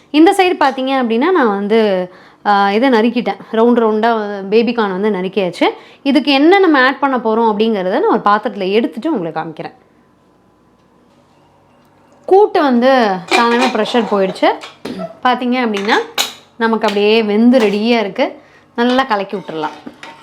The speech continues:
So, நம்ம வந்து தேங்காய் அரைச்சு விட்டோன்னா கொஞ்சம் கெட்டியாயிடும். இப்-, இப்ப வந்து நம்ம பொ-, பெருசு பெருசா போட்டதுனால கொஞ்சம் அதனுடைய உருவு தெரியுது நமக்கு, இல்லாட்டி ரொம்ப ம-, மசிஞ்சிரும் குக்கர்ல போட்டிருக்கறதுனால. நேரம் ஆக ஆக நமக்கு பாசிப்பருப்பு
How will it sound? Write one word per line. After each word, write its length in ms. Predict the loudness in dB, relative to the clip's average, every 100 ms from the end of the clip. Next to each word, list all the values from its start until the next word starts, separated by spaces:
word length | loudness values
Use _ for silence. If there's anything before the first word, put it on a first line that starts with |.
| -20 -20 -20 -20 -18 -16 -16 -20 -20 -20 -20 -18 -16 -16 -20 -18 -18 -16 -18 -20 -20 -20 _ -20 -20
So, 340 | -4 -2 2 2
நம்ம 220 | 2 2
வந்து 400 | 4 4 4 2
தேங்காய் 440 | 0 0 2 0
அரைச்சு 140 | 0 -4
விட்டோன்னா 300 | -2 -4 -2
கொஞ்சம் 220 | -4 -2
கெட்டியாயிடும். 580 | -2 -2 -2 -2 -4 -4 -10 -20 _ _
இப்-, 200 | -10 -4
இப்ப 260 | -2 0 0
வந்து 240 | 0 0
நம்ம 200 | 0 -2
பொ-, 300 | 0 0 2
பெருசு 140 | 0 0
பெருசா 240 | 0 0 0 2
போட்டதுனால 600 | 0 0 0 0 0 0
கொஞ்சம் 260 | 0 0
அதனுடைய 340 | 0 -2 -2 0
உருவு 240 | 0 0
தெரியுது 400 | -2 -2 -2 -6
நமக்கு, 320 | -10 -12 -10
இல்லாட்டி 340 | -4 -2 0 0
ரொம்ப 400 | 2 2 4 2
ம-, 360 | 0 -2 -6
மசிஞ்சிரும் 420 | -2 -2 -2 -4 -12 -10 -10 -10 -12
குக்கர்ல 300 | -2 0 0
போட்டிருக்கறதுனால. 600 | 0 -4 -8 -8 -10 -14 -20 _ _ -16 -14 -8 -4 2 4
நேரம் 440 | 4 4 4 4
ஆக 280 | 4 2 0
ஆக 320 | 0 0 -2
நமக்கு 340 | -2 -2 -4
பாசிப்பருப்பு 720 | 0 2 2 0 -2 -4 -2